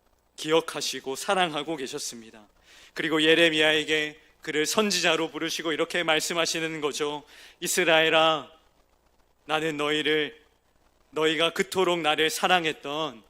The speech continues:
그 신혼의 때를 잊지 않고 있다. 기억하고 있다." 성도 여러분, 하나님께서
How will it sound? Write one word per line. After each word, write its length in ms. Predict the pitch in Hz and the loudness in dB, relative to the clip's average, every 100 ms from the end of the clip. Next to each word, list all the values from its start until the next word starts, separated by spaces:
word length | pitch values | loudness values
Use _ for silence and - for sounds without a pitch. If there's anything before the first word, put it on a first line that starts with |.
| _ _ _ | _ _ _
그 180 | - 143 | -10 -4
신혼의 520 | 139 175 165 165 160 | -2 0 -2 -4 -4
때를 420 | 151 139 147 123 - _ _ - | -4 -2 -2 -2 -8 _ _ -14
잊지 300 | 175 - 156 | -4 -2 -2
않고 340 | 127 123 147 | -6 -12 -12
있다. 320 | 123 - 123 120 | -12 -14 -18 -12
기억하고 600 | - 160 160 - 156 139 | -2 2 2 -2 -4 -4
있다." 380 | 123 - 131 123 _ _ _ _ _ _ _ _ _ _ _ _ _ _ _ _ - _ - - _ | -6 -10 -16 -16 _ _ _ _ _ _ _ _ _ _ _ _ _ _ _ _ -20 _ -20 -20 _
성도 320 | - 170 165 160 | -8 -4 2 4
여러분, 640 | 151 151 151 156 147 117 | 4 0 0 -2 -2 -8
하나님께서 1000 | - 190 202 185 175 170 156 185 170 107 | -4 2 4 2 -2 -2 -2 -2 -2 -4